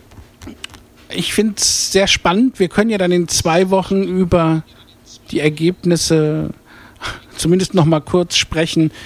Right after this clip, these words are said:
wenn's nicht, äh, viele andere Themen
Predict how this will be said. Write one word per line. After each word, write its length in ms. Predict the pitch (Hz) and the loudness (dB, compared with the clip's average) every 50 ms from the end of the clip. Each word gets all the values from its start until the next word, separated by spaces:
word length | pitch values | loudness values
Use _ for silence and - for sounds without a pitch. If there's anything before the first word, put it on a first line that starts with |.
| - - - - | -20 -20 -10 -4
wenn's 400 | - 139 139 139 131 - - - | 0 2 2 2 2 0 -2 2
nicht, 400 | 147 143 135 - - - - - | 2 2 2 0 -4 -8 -4 0
äh, 300 | 147 139 131 127 127 127 | 2 2 2 2 2 0
viele 440 | 127 - - - 160 156 147 139 117 | -2 -4 -4 -2 0 2 2 2 2
andere 600 | 123 139 143 143 139 139 123 127 127 123 120 117 - - - - - - - - - _ | 4 4 4 4 4 2 2 2 4 4 4 2 0 -8 -20 -20 -20 -20 -20 -20 -14 _
Themen 500 | - - 175 160 143 135 135 123 113 110 | -2 2 4 4 4 4 4 4 2 0